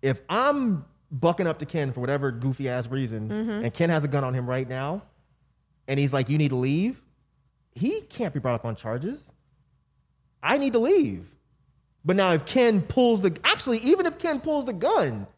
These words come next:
Speaker 1: and points it in my direction and is like, "You need to leave," I don't, he might be brought up on charges, but I don't know for a fact that he will.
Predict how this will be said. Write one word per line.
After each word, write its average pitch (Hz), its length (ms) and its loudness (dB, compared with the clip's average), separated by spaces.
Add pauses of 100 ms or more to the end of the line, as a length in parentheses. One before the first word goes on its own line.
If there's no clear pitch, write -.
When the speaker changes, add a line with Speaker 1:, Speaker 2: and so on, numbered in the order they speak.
(520)
Speaker 1:
and 233 220 4
points 294 260 6
it 294 100 4
in 269 60 -2
my 269 120 4
direction 262 580 2
and 160 140 2
is 160 100 2
like, 165 240 2
"You 185 100 6
need 170 160 4
to 156 60 2
leave," 110 420 -2 (1000)
I 240 160 6
don't, 320 300 2
he 277 140 8
might 220 400 6
be 330 80 4
brought 320 180 6
up 311 100 0
on 311 140 4
charges, 311 520 2
but 185 260 -2
I 262 120 0
don't 277 280 0
know 220 320 4
for 240 160 2
a 196 60 2
fact 240 380 -4
that 214 120 -2
he 233 140 -4
will. 269 480 -6